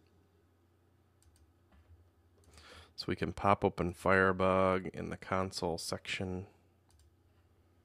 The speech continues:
And as we roll over it, col one, two, three, four, it's outputting the correct column as we roll over, which is nice. So why isn't it actually getting highlighted? I'm not sure.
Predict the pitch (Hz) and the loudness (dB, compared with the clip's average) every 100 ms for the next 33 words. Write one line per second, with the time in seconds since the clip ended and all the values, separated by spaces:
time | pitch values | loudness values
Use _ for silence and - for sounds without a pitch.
0 | _ _ _ _ _ _ _ _ - 98 | _ _ _ _ _ _ _ _ -4 0
1 | 98 - 92 87 95 95 104 107 92 85 | 0 0 -4 0 2 4 4 4 0 -2
2 | - 104 101 101 104 113 - 117 113 - | 0 2 2 4 2 0 -2 -4 -6 -2
3 | 113 110 - 110 98 92 123 143 - 147 | -2 -2 0 4 4 2 2 0 0 0
4 | 131 117 110 - - 113 117 - - - | 0 0 -2 -2 4 8 8 4 -18 -18
5 | _ _ _ _ _ _ _ _ _ _ | _ _ _ _ _ _ _ _ _ _
6 | _ _ _ _ _ _ _ _ _ - | _ _ _ _ _ _ _ _ _ 4
7 | 131 123 113 98 131 107 101 104 98 101 | 10 12 12 8 4 4 4 4 4 8
8 | 95 92 90 90 98 135 - 98 92 90 | 8 8 6 6 4 2 -2 0 0 0
9 | 90 87 85 87 131 185 - - - - | -2 0 0 2 2 2 -2 -8 -10 -18
10 | _ _ _ _ _ - - - _ - | _ _ _ _ _ -20 -20 -20 _ -4
11 | 104 104 113 113 95 90 113 - - 107 | 4 6 6 6 4 6 4 4 2 4
12 | 98 95 87 - 123 135 131 135 135 98 | 6 6 6 6 8 8 6 6 6 4
13 | 90 - - - - 64 - | 4 0 -2 -4 -2 0 -2